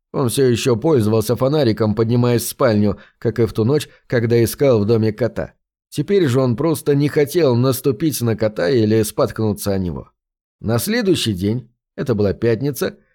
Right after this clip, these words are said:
ничего особенного не произошло. Совершив свою обычную поездку в город, он не нашел писем, адресованных ему, да и в магазины не заглядывал. Он заехал в редакцию, чтобы снять свое объявление,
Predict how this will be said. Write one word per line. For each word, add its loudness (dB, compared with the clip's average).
ничего 0
особенного 0
не 0
произошло. -2
Совершив 0
свою 2
обычную 0
поездку 0
в 0
город, 0
он 2
не 4
нашел 2
писем, 0
адресованных 0
ему, 0
да 0
и 4
в 2
магазины 2
не 0
заглядывал. -2
Он 0
заехал 2
в 0
редакцию, 0
чтобы 0
снять 0
свое 2
объявление, 2